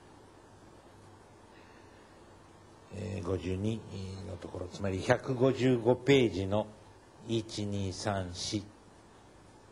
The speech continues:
百五十五ページ。「いえ、良きクリスティアーノよ」。良き、あの、ダンテにそういうんです。「汝の思うところを明かせ。そもそも信仰というは何ぞや。」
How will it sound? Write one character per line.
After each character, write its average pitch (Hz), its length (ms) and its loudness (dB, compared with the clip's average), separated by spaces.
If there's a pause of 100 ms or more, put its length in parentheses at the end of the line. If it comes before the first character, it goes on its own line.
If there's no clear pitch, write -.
(640)
百 107 180 4
五 107 160 0
十 107 280 -10
五 104 80 -4
ペ 101 160 -6
ー - 20 -6
ジ。 95 60 -10 (380)
「い 113 180 6
え、 120 120 6
良 135 180 6
き 113 180 -6
ク - 160 -4
リ 110 100 4
ス - 120 -6
テ 110 120 0
ィ 110 100 8
ア 101 40 4
ー - 20 0
ノ 95 160 -2
よ」。 87 160 0 (540)
良 101 120 0
き、 95 240 -8 (100)
あ 92 100 -6
の、 85 120 -8
ダ 92 140 4
ン 90 80 -2
テ 87 120 -10
に 82 120 -10
そ - 160 -6
う - 20 -4
い 85 60 -6
う 85 40 -10
ん 85 40 -14
で - 60 -18
す。 - 160 -20 (280)
「汝 117 400 4
の 110 160 6
思 120 240 4
う - 40 0
と - 140 -6
こ 107 120 2
ろ 98 120 6
を 92 60 6
明 82 100 4
か - 140 0
せ。 - 180 -10 (480)
そ - 280 4
も 160 160 4
そ 131 220 2
も 117 140 2
信 156 380 0
仰 151 300 4
と 143 180 4
い 135 140 2
う 120 80 2
は 95 120 0
何 120 280 4
ぞ 120 100 6
や。」 107 140 4